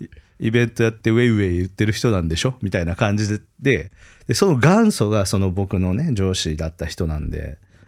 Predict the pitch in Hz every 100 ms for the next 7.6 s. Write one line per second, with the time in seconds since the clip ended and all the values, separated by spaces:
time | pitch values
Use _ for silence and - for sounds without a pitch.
0 | _ - 110 127 113 98 90 87 85 87
1 | 82 82 - - _ _ _ _ _ _
2 | _ _ - - 90 170 196 190 85 80
3 | 82 80 82 _ 131 - 135 107 107 -
4 | - _ - 120 139 165 151 147 143 135
5 | 123 131 120 - 78 76 76 - _ _
6 | - - 226 120 90 98 - 110 98 98
7 | - 92 80 - 71